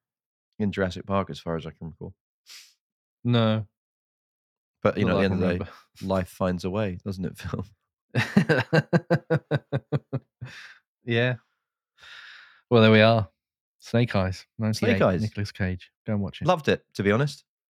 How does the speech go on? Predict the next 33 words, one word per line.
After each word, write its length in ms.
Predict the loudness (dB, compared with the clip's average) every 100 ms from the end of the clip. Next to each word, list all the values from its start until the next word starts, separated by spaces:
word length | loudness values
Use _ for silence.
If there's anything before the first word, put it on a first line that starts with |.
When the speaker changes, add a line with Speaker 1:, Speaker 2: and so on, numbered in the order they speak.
| _ -6
Speaker 2:
It's 100 | 0
available 320 | 2 4 4
on 80 | 2
Disney 300 | 2 2 0
Plus, 500 | 0 -2 -4 -12 -20 -16
if 200 | -12 -8
you, 240 | -6 -4
uh, 160 | -6 -8
wanted 220 | -8 -8
to 100 | -6
know. 140 | -6 -6 _ _ _ _ -18 -18 -8
Speaker 1:
And 300 | -6 -4 -6 -6
in 240 | -4 -4 -4
America, 600 | -6 -2 -2 -2 -2 -4 -6
it's 140 | -8
available 360 | -4 -2 -2 -2
on 220 | -2 -2 -6 _ _
Showtime. 800 | -12 -4 -2 -2 -2 -6 -6 -8 -10 _ _ _ _
Speaker 2:
<laughs> 400 | _ _ _ -20
Showtime. 1300 | -12 -4 0 0 4 6 6 6 6 6 4 2 -2 -12 -20 _ _ -20 -20 _ -4
Wow. 100 | -2
Speaker 1:
It's 180 | -2 -4
Showtime, 880 | -4 -2 0 2 0 0 -4 -10 -6
see? 680 | -2 -2 -2 -4 -6 -10 -14 -20 _ _ 2
Um, 240 | 4 4
also 240 | 2 4 4
not 160 | 2
to 80 | 0
be 100 | -2
confused 520 | -2 -2 0 0 0
with 160 | -4 -2
the 200 | 0 0
late, 460 | 2 0 0 -6